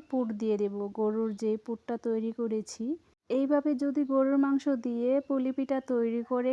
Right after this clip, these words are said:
খান, আশা করছি আবারও খেতে ইচ্ছে করবে। আপনারা যারা বাসায় মাংস জোরজোরা হয়ে গেলে খেতে চান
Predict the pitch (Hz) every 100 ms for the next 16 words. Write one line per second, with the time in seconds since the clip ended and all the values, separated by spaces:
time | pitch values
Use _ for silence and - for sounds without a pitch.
0 | 254 - 226 220 233 226 220 - 247 254
1 | 247 - 269 214 214 226 254 - 226 -
2 | 220 208 - 208 - 196 190 190 196 202
3 | 233 226 240 226 214 226 233 220 214 -
4 | 220 220 233 _ _ _ _ _ _ _
5 | 233 226 226 - 233 208 226 220 226 233
6 | 247 240 226 226 233 233 - 214 220 214
7 | 220